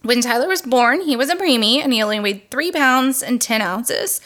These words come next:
And because of this, he required a month-long hospital stay in an incubator.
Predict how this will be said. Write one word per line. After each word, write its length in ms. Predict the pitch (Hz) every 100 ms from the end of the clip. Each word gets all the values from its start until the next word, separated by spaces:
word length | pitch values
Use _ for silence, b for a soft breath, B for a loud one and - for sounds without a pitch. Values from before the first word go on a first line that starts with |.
| B B B -
And 100 | 269
because 260 | 254 247
of 120 | 311 262
this, 260 | 196 277
he 100 | 285
required 580 | 254 247 - 226 220 233
a 80 | 214
month-long 640 | 196 190 190 254 226 220 254
hospital 460 | - 415 - 220 208
stay 520 | - 170 175 202 247 B B B B _ -
in 180 | 269 269
an 100 | 254
incubator. 760 | 226 208 175 156 143 139 202